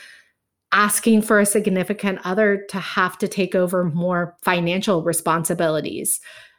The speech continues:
Have you ever had anyone that you had to coach through any of those types of conversations? Um, what would be your advice for someone having that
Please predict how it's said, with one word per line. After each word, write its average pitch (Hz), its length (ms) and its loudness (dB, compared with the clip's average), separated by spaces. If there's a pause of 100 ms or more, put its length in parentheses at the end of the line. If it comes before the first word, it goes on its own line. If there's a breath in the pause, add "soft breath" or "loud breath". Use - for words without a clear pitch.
(100)
Have 220 440 4
you 226 540 0 (200)
ever 208 260 2
had 196 240 2
anyone 196 320 0
that 180 100 -4
you 185 80 -2
had 180 120 -2
to 180 60 -6
coach - 320 -4
through 185 320 2
any 180 280 -2
of 170 160 -4
those 254 240 4
types 247 280 0
of 240 120 2
conversations? 208 1080 2
Um, 170 480 -4
what 208 220 2
would 214 180 4
be 208 100 2
your 202 220 4
advice 180 400 0
for 190 140 -2
someone 180 420 0
having 180 400 0
that 175 360 2